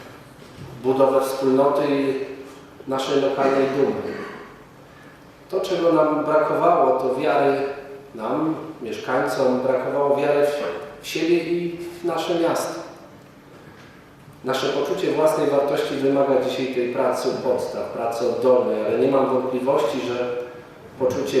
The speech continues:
bycia tarnowianinem czy tarnowianką powinno być wypowiadane z dumą. I myślę, że wspólnie w trakcie tej kampanii zauważyliśmy, że jesteśmy dumni z Tarnowa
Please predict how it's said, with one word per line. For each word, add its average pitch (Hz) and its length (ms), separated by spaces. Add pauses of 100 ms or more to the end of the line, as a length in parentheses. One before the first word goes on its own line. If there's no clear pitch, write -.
bycia 135 260
tarnowianinem 135 920
czy - 180
tarnowianką 139 840
powinno 139 440
być 139 240
wypowiadane 135 760
z 120 140
dumą. - 400 (600)
I 127 420 (640)
myślę, 135 280
że 127 200
wspólnie 139 640 (560)
w - 80
trakcie 117 320
tej 139 180
kampanii 135 460
zauważyliśmy, 127 840
że 127 120
jesteśmy 135 540
dumni 98 380
z - 120
Tarnowa - 300